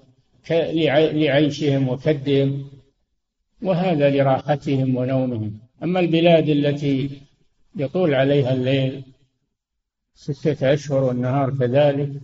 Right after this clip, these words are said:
فهم في عذاب، في عدم راحة وفي قلق كما هو معلوم في البلاد القطبية. أما وسط الأرض فهم في راحة، ضياء ليل معتدل ونهار معتدل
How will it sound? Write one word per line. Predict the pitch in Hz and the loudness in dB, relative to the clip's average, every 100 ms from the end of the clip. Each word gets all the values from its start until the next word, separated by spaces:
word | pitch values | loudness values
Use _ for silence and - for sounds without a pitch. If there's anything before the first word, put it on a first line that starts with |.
| - | -12
فهم | 180 220 190 | -8 -4 -4
في | - 170 160 160 165 | 0 0 0 -2 -2
عذاب، | 175 196 135 135 135 - | 0 0 0 -4 -14 -12
في | 156 156 135 147 _ | -6 -6 -6 -12 _
عدم | - 170 170 156 | -8 -6 -4 0
راحة | 175 120 110 110 | 0 0 -4 -6
وفي | 127 | -4
قلق | 156 190 139 - - _ - | -6 -6 -10 -10 -20 _ -14
كما | 185 185 | -8 -2
هو | 151 | 2
معلوم | 147 127 139 143 120 - - - _ _ _ _ _ _ _ _ - | 2 2 2 2 -2 -10 -18 -20 _ _ _ _ _ _ _ _ -10
في | |
البلاد | 113 131 143 139 | -4 0 2 2
القطبية. | 127 - 131 131 147 131 127 - - _ - | -2 -4 -4 -2 -2 -2 -4 -10 -20 _ -8
أما | 135 143 143 135 131 135 143 - _ _ _ | -2 0 0 0 -2 -8 -16 -20 _ _ _
وسط | - 175 180 147 147 | -2 -2 0 -2 0
الأرض | 135 127 156 - | 0 2 2 -2
فهم | - 196 165 160 151 139 - - | -10 -6 -4 -2 -2 -6 -12 -6
في | 190 | -4
راحة، | 180 127 - - - _ 135 | -2 -4 -8 -20 -20 _ -10
ضياء | 113 147 156 139 143 | -2 2 4 4 2
ليل | 151 165 139 131 | 2 2 2 2
معتدل | 139 180 208 208 208 | 0 -2 -2 0 0
ونهار | 170 165 160 165 156 156 139 139 | 0 0 0 0 0 0 0 -4
معتدل | 160 160 135 123 | -2 -2 -2 -8